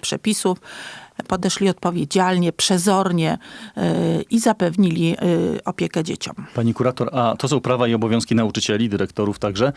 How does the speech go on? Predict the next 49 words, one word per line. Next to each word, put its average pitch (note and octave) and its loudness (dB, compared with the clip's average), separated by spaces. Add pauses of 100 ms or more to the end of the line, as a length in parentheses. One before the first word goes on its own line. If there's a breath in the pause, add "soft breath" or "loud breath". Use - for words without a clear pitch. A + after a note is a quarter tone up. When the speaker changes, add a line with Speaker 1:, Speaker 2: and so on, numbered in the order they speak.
(400 loud breath)
Speaker 2:
a C#3 2 (120)
uczniowie? G2+ 0
Dzisiaj A2+ -2
takie A#2+ 0
zdanie A#2 2
gdzieś G2 -4
padło, A2+ 0
mm, G#2+ 2 (380 loud breath)
że G#2+ 0
uczniowie G#2+ -2
dzisiaj, A2 -2
część C3 2
z - -2
nich A#2 0
wybierze G#2+ 0
się A#2 -2
na G#2+ 2
przymusowe A2+ 0
wagary. G2 -2 (520 loud breath)
Y, F#2+ -8 (220)
to B2 -2
tak G#2 -4
jest, C#3 0
że A2 -2
jak G#2+ -2
szkoła A2 -2
zamknięta, G#2+ -2
to A2 -2
uczeń G#2+ 0
idzie G#2+ -2
na G#2+ 2
wagary G#2+ 2 (100)
i, G#2+ 0
y, G2 -4
kto - -4
za G#2 0
to G#2+ -4
ponosi G#2+ -4
potem G#2+ -2
odpowiedzialność, G2+ -2
jeśli F#2+ -8
coś - -10
się - -8
stanie? F#2 -4
Speaker 1:
Szkoła F#3+ 0
nie F#3 2
może D#3 0
być D#3+ -6
zamknięta. - -4